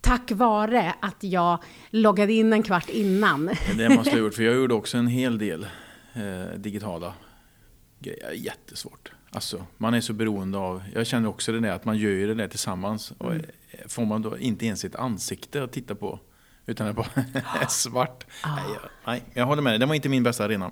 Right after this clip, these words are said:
Speaker 2: alls.
Speaker 1: Mm.
Speaker 2: Men nu är det över.
Speaker 1: Nu är det verkligen
Speaker 2: Mm.
Speaker 1: över.
Speaker 2: Vid arton års ålder så startade du ditt första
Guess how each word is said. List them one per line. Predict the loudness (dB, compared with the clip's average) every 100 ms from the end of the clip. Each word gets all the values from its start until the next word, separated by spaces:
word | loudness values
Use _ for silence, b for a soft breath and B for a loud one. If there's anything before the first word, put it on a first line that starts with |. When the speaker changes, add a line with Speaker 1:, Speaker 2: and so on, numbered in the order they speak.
| -8
Speaker 2:
alls. | -6 -4 -6 -12 _ -16
Speaker 1:
Mm. | -14 -12 -14 B
Speaker 2:
Men | -2
nu | 2
är |
det | 4
över. | 4 4 0 -8 -6
Speaker 1:
Nu | 2 2 2
är |
det | -2
verkligen | -4 -6 -6 0 2
Speaker 2:
Mm. | 2 0
Speaker 1:
över. | -2 -6 -10 -12 -20 _ _ _ -18 B B B B B B B B B B B _ _ _ _ _
Speaker 2:
Vid | 2 4
arton | 4 2
års | 2
ålder | 4 4 2
så | 0
startade | 0 0 2
du | 2
ditt | 0
första | -2 -6 -2 -2